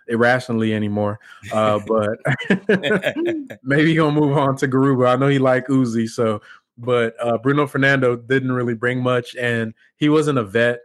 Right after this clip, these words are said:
Speaker 1: 'cause he would argue with the, with the players. He'd be having bad attitudes and stuff.
Speaker 2: Right.
Speaker 1: Like, I need a vet that's like, "Bro, if you're gonna be a vet, be a, be a vet. Don't be one of the,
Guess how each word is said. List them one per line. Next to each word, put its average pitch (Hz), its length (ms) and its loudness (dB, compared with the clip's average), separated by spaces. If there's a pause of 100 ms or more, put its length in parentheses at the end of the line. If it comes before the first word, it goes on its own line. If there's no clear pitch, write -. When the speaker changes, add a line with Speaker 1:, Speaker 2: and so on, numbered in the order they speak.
Speaker 1:
'cause 107 240 -4
he 123 140 0
would 127 120 0
argue 120 380 2
with 113 180 -2
the, 101 200 -8
with 107 140 -10
the 98 60 -8
players. 120 520 0
He'd 120 160 -4
be 110 220 -4
having 110 280 0
bad 107 240 2
attitudes 110 540 -2
and 110 100 -10
stuff. 110 280 -8 (200)
Speaker 2:
Right. 101 180 -8
Speaker 1:
Like, 107 140 -2
I 120 80 2
need 131 200 2
a 113 100 2
vet 117 320 0
that's 110 240 -2
like, 101 260 -4
"Bro, 110 140 0
if 107 100 -6
you're 131 80 2
gonna 131 120 2
be 117 100 2
a 107 40 2
vet, 110 240 0
be 113 120 0
a, 110 100 -2
be 127 180 -2
a 107 60 2
vet. 107 300 -2
Don't 117 160 -2
be 120 100 0
one 107 160 -2
of 101 80 -10
the, 98 140 -14